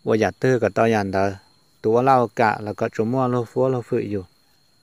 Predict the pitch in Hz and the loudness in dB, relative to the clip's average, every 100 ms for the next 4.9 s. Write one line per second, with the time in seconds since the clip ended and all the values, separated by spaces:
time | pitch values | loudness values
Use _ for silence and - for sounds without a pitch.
0 | _ _ _ _ _ _ _ _ _ _ | _ _ _ _ _ _ _ _ _ _
1 | - 113 107 123 120 117 117 113 117 147 | -2 0 2 4 4 4 4 2 0 -2
2 | 127 135 131 - 135 143 131 - 107 - | 0 2 2 2 2 4 2 2 -2 -2
3 | 131 135 113 113 107 _ - 98 - 104 | -2 0 -2 -4 -10 _ -14 -8 -8 -8
4 | - 117 110 107 104 110 107 113 104 | -6 -4 -4 -4 -4 -4 -4 -4 -4